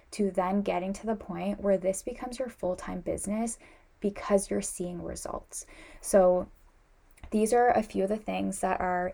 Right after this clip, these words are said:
in the program. Please take a look at my website because I have all the information in there as well. But I'm super, super excited for you guys to see this.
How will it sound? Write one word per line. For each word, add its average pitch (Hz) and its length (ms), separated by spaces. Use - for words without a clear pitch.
in 185 280
the 208 260
program. 180 520
Please 202 380
take 233 160
a 254 40
look 196 280
at - 160
my 180 200
website 208 460
because 202 300
I 185 60
have 185 280
all 185 140
the 202 100
information 202 540
in 185 100
there 175 220
as 175 240
well. 170 240
But 175 280
I'm 190 140
super, 214 500
super 196 300
excited 180 480
for 190 120
you 180 60
guys 175 260
to 185 80
see 180 260
this. 180 200